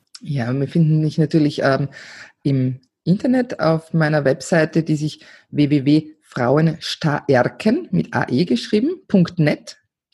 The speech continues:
heißt. Ähm, auf Facebook habe ich eine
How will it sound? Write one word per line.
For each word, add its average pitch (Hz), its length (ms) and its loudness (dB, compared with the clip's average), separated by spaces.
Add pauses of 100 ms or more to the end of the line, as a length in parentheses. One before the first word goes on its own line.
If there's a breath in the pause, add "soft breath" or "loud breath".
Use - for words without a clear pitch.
(100)
heißt. - 360 -4 (880 soft breath)
Ähm, 185 240 2
auf 160 160 0
Facebook 226 500 0
habe 185 160 2
ich 175 120 0
eine 156 480 0